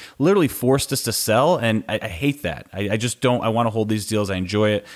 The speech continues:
Again, I like adding more deals and the, the cost segregation. Um, but our, our syndications have done great. We have one left. It, it's probably doubled in value since the time we've, we've purchased it.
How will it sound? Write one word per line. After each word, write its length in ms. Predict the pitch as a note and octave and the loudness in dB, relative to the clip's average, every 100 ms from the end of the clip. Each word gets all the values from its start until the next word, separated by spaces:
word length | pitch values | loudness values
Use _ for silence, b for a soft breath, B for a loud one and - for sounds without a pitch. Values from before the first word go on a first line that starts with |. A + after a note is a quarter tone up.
| B - | B -6
Again, 360 | F#2 G#2+ G2+ | 0 2 2
I 80 | - | 0
like 200 | G2 G2 | 0 2
adding 220 | G2 F#2+ | 2 0
more 140 | F#2+ F#2 | 0 0
deals 340 | F#2+ F#2+ F2+ | 0 0 0
and 240 | - F#2 F2+ | -2 -2 -2
the, 80 | - | -2
the 100 | F#2+ | -6
cost 260 | - F#2+ - | -2 -2 -2
segregation. 600 | F2+ F2 F#2+ G#2 E2+ - B B B B | -4 -2 -2 -2 -6 -10 B B B B
Um, 440 | A2 A2 G#2 G2+ - _ _ A#2 | 2 4 2 -2 -8 _ _ -4
but 180 | C#3+ | 0
our, 160 | C#3 C#3+ | 2 2
our 80 | D#3 | 2
syndications 600 | - B3 - G#3 - C3 | 0 0 0 0 0 -4
have 100 | G#2 | -2
done 120 | A2+ | 0
great. 120 | B2+ | 2
We 120 | A#2 | 2
have 140 | C#3+ C#3 | 2 2
one 240 | C3 D3 | 2 2
left. 380 | A2 A#2 - - | 2 0 -4 -12
It, 360 | - A2 - - | -8 -8 -10 -10
it's 120 | A#2 | -6
probably 300 | - C#3+ C3 | -2 0 0
doubled 360 | F2+ A#2+ B2 | 0 0 2
in 140 | A#2+ G2+ | 0 0
value 500 | G2+ G#2 G#2 F2+ F2 | 2 2 2 0 -6
since 480 | - A2 F#2+ - - | -8 -8 -6 -8 -10
the 140 | - G2 | -10 -10
time 320 | - G2+ F#2+ | -4 -2 0
we've, 260 | F2+ E2+ - | -2 -6 -8
we've 220 | F#2+ - | -10 -6
purchased 480 | A2 G#2 E2+ - | -4 -4 -6 -10
it. 120 | C2+ | -12